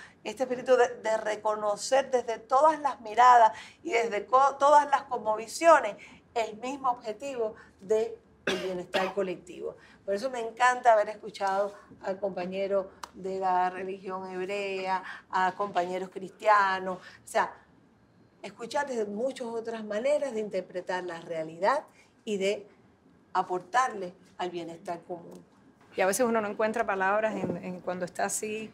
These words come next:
Speaker 2: para expresarse, pero yo creo que esta es una gran oportunidad que tenemos como país para, eh,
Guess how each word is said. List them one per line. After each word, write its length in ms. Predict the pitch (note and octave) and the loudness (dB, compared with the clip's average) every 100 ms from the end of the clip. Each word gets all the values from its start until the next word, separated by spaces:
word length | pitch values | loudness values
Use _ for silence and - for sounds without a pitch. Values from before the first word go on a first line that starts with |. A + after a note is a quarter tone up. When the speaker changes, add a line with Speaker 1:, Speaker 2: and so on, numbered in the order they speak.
| - - - _ - | -18 -20 -20 _ -2
Speaker 2:
para 280 | G#3 G3 F#3+ | -2 -2 -6
expresarse, 760 | F#3 F3+ F#3+ - F3 F#3 - | -6 -6 -6 -4 -6 -6 -8
pero 180 | F#3 G3 | -6 -4
yo 140 | G#3+ A#3 | -4 0
creo 400 | C4 C4 B3+ - | 2 2 -2 -4
que 100 | - | -2
esta 220 | G#3+ - A#3+ | -2 -2 -6
es 60 | |
una 240 | A3+ A#3+ A3 | -2 0 0
gran 240 | G#3+ B3 | 0 0
oportunidad 580 | A#3+ G3 F#3 F#3 F#3+ G3 | 0 -4 -4 -4 -2 -2
que 80 | A3+ | -2
tenemos 320 | G3 G3 A3 | -4 -6 -6
como 260 | A3 G3 | -6 -4
país 460 | F#3 F#3 G3+ - - - - - - - - - - - - | -2 -2 -2 -6 -10 -14 -20 -20 -20 -20 -20 -20 -20 -20 -2
para, 400 | G#3+ G#3 A3+ A#3+ - - - - - - - | 2 4 4 -2 -6 -20 -20 -20 -20 -14 -6
eh, 500 | G#3+ F#3+ F#3 F3+ | -2 -2 -4 -8